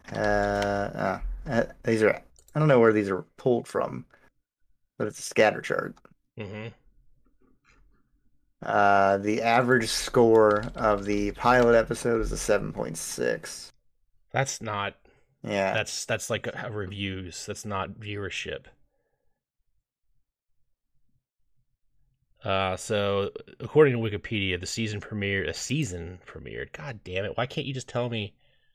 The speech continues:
Speaker 2: what the goddamn viewership was?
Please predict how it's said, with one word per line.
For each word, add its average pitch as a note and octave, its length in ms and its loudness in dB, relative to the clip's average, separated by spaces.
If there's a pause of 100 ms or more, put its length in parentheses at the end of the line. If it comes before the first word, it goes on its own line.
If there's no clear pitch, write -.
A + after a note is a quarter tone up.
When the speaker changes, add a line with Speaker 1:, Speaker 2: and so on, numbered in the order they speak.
(560)
Speaker 2:
what A2 180 -8
the A#2+ 60 -8
goddamn G#2+ 540 -6
viewership - 1300 -8
was? - 520 -8